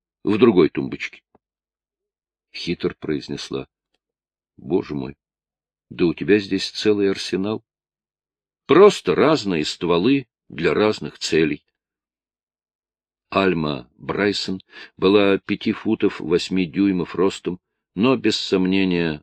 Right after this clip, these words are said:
амазонкой, привлекательная, гибкая, с нежными чертами, лебединой шеей и запястьями, почти такими же тонкими, как у десятилетней девочки.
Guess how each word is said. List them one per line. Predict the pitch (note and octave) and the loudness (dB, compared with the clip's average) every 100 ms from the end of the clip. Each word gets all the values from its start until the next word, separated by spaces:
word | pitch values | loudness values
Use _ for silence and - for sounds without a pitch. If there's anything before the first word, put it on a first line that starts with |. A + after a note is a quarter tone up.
| - | -10
амазонкой, | E2+ D#2 C2+ F2 E2+ C#2 B1+ - _ _ _ - | -8 -6 -2 -2 -2 -6 -14 -18 _ _ _ -4
привлекательная, | E2+ C2+ - G#2+ G2+ D#2+ C2+ A#1+ | -4 -2 -2 -2 -2 -4 -8 -8
гибкая, | B1 - A2+ - - - _ _ | -10 -4 -4 -4 -10 -10 _ _
с | - - | -10 -2
нежными | G2+ A#2 - G2 F#2 | 0 0 -2 -4 -2
чертами, | - - - A2 F2+ - _ _ | -2 -2 -2 -2 -4 -10 _ _
лебединой | D2 F2+ F2+ A#2 A2 | -2 0 2 2 0
шеей | G2+ - B2 A#2+ A2+ - G2+ | -2 2 4 4 0 -4 -4
и | G2+ G2 | 0 0
запястьями, | F2 F#2 - C3+ A#2+ - G#2 G#2 _ _ _ | 0 -2 2 2 2 -4 -4 -4 _ _ _
почти | G2 G#2 - G#2+ | 0 0 0 0
такими | G#2 - D3 | 2 0 -2
же | - C3 - - | 0 -2 -2 4
тонкими, | G#2+ G#2 - F#2 | 4 4 -4 -6
как | F2 F2 - D#2 | -2 -2 -2 -4
у | D2 | -4
десятилетней | C#2+ E2 - - D2 D#2+ - C#2 | -4 -6 -8 -6 -4 -6 -6 -8
девочки. | C2+ D#2 D2+ - - | -4 -4 -4 -14 -18